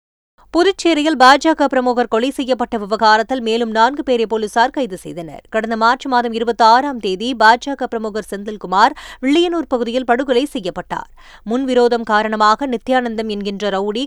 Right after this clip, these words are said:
கூலிப்படையை ஏவி செந்தில்குமாரை கொலை செய்தது தெரியவந்துள்ளது. இந்த வழக்கின் முக்கிய குற்றவாளியான நித்யானந்தம் உட்பட ஏழு பேரை போலீசார் ஏற்கனவே கைது செய்தனர்.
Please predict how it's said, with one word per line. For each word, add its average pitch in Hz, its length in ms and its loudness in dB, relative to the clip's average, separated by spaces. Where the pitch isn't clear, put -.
கூலிப்படையை 220 600 -4
ஏவி 233 480 -2
செந்தில்குமாரை 220 680 -2
கொலை 233 240 -4
செய்தது 233 480 -6
தெரியவந்துள்ளது. 165 720 -8
இந்த 294 220 2
வழக்கின் 349 360 2
முக்கிய 302 280 -2
குற்றவாளியான 240 800 2
நித்யானந்தம் 220 560 -4
உட்பட 208 320 -4
ஏழு 240 300 0
பேரை 214 220 0
போலீசார் 202 480 -2
ஏற்கனவே 233 480 -2
கைது 165 280 -6
செய்தனர். 156 420 -10